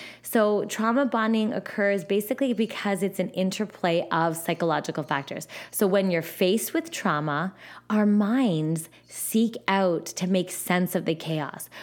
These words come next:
We are story-making brains. So we, we're humans that make stories. And so our mind is seeking to make sense of the chaos.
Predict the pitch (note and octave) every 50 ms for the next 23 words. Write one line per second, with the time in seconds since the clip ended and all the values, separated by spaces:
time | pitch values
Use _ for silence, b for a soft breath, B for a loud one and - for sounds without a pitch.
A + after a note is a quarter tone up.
0 | B B B G3+ A#3 C4 - C#4+ D4+ B3 - - - - F#3 F3+ F#3 G3 G3+ F#3+
1 | F3+ F3 E3+ - F#3 F3+ D#3+ - D#3+ D3+ D#3 D3 - - D#3+ - E3+ E3 D#3+ D#3+
2 | F#3 G#3 A3+ B3 C4+ C#4 C#4 - - - - - - E3+ E3+ F3 - - G#3 A3
3 | G#3+ A#3 A#3+ A#3+ A#3 G#3+ G3+ - F3+ F3+ F3+ - - - - D#3 D#3 D#3 C#3+ -
4 | - - - B B B B B B F#3+ F#3+ A3 - - - G#3 G#3 G#3 G3+ G3
5 | G3+ A3 A#3+ B3+ C#4 B3+ - - - - G#3+ G#3 G3 A3+ G3 G3 F#3 - F#3+ F3
6 | E3+ E3 D#3+ - - - - D#3+ D#3+ E3 D#3+ - E3 D#3+ D#3+ D#3 - - - E3+
7 | E3+ E3+ D#3+ C#3+ C#3 - - - -